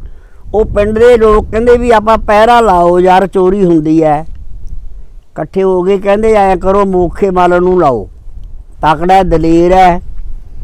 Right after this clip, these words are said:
ਉਹ ਸੱਦ ਲਿਆ, ਕਹਿੰਦੇ ਵੀ "ਮੋਖਿਆ, ਤੈਨੂੰ ਅਸੀਂ,"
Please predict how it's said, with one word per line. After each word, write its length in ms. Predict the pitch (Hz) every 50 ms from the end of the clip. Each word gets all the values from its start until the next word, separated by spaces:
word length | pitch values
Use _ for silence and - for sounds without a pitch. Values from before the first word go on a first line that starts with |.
| - - - - - - -
ਉਹ 100 | 165 -
ਸੱਦ 300 | - - 156 151 147 151
ਲਿਆ, 180 | 156 165 165 165
ਕਹਿੰਦੇ 320 | 165 170 175 190 196 196
ਵੀ 160 | 202 208 208
"ਮੋਖਿਆ, 420 | 190 175 165 160 156 - - 185 180
ਤੈਨੂੰ 380 | 190 - 185 185 180 180 180
ਅਸੀਂ," 220 | 165 165 196 190